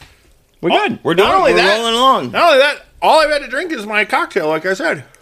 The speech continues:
Speaker 1: Yep, me too. Well,
Speaker 2: Haven't had water yet. Milk. Milk's sitting there. Water. Fucking Gordon Ramsay
Speaker 1: Gordon
Speaker 2: fucking
Speaker 1: Ramsay. Fuck you, Gordon Ramsay. Who needs this shit? We don't. What's up? What's
Speaker 2: What?
Speaker 1: up, Gordon Ramsay? What's up?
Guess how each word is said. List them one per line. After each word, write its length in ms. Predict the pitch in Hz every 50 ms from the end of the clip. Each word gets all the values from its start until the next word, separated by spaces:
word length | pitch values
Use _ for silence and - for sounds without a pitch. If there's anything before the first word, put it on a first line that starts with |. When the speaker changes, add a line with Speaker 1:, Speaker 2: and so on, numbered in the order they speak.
| _ -
Speaker 1:
Yep, 500 | 135 - 339 339 - - - - - -
me 140 | 113 135 139
too. 180 | - 240 262
Well, 400 | 127 - 82 87 85 82 80 85 -
Speaker 2:
Haven't 180 | - 120 143 170
had 100 | 175 180
water 260 | 196 - - 139 127
yet. 300 | 196 196 202 - - - - - - _ _ - - _ _ _ _
Milk. 300 | - - 120 - - - - _
Milk's 260 | - 113 147 185 - -
sitting 220 | - 208 214 190
there. 140 | 220 233 233
Water. 380 | 196 170 180 202 226 240 247
Fucking 480 | - - 190 170 - 151 135 135 131 127 _ _ _ _ _ _ _ _ _ _ _ _ _ _
Gordon 240 | 170 180 190 185
Ramsay 320 | 185 185 190 202 190 175 185
Speaker 1:
Gordon 240 | - 196 190 180 160
Speaker 2:
fucking 100 | 139 123
Speaker 1:
Ramsay. 500 | 139 170 214 226 175 139 139 120 - - _ _ _
Fuck 340 | _ - - 226 214 220 -
you, 200 | 190 247 302 302
Gordon 300 | - 220 196 175 160 151
Ramsay. 640 | 151 147 139 139 135 123 110 139 156 175 214 220 - _ 247 - _ _ _
Who 140 | 175 185 196
needs 240 | 208 220 208 156
this 180 | 170 233 285 -
shit? 380 | - - 151 151 135 104 - - _ _
We 140 | - 143 196
don't. 320 | 240 214 170 165 180 - - _ _ _ _ _ _ _ _ - - - _ _ _ _ _ -
What's 180 | 139 156 - -
up? 460 | 240 262 214 - - - _ _ - - - - -
What's 160 | - 135 - -
Speaker 2:
What? 60 | 247 285 277 -
Speaker 1:
up, 60 | -
Gordon 180 | 175 170 165 160
Ramsay? 520 | 151 151 156 151 143 139 156 160 160 147 - _
What's 160 | - 180 156
up? 520 | 247 262 214 - - - _ _ _ _